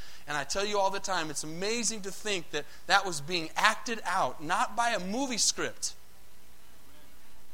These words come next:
not by a drama or a theater thing.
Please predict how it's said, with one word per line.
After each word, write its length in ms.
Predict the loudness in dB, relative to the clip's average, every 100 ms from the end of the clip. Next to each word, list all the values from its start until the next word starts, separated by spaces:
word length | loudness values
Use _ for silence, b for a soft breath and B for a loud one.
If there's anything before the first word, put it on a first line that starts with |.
| 6
not 240 | 6 8
by 160 | 4 4
a 80 |
drama 580 | 2 4 8 8 6 0
or 200 | 4 4
a 20 | 4
theater 600 | 0 0 2 2 2 -2 -6
thing. 460 | 2 6 6 2